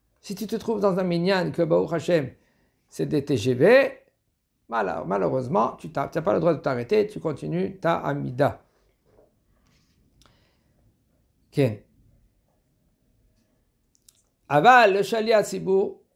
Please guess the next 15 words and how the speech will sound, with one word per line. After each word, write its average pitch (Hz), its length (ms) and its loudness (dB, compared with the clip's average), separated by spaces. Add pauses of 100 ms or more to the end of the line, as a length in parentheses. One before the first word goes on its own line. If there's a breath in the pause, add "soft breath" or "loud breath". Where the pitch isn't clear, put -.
(360)
si 180 240 -8
maintenant 190 260 0
lui, 220 200 0
il 202 100 -2
pense 226 260 2
à 202 80 2
te 196 100 -4
rendre 170 240 2
quitte, - 440 -12 (1500)
alors 117 160 -6
il 139 40 0
n'y 156 40 0
a 160 60 -2
qu'un 202 160 0
problème. 262 380 0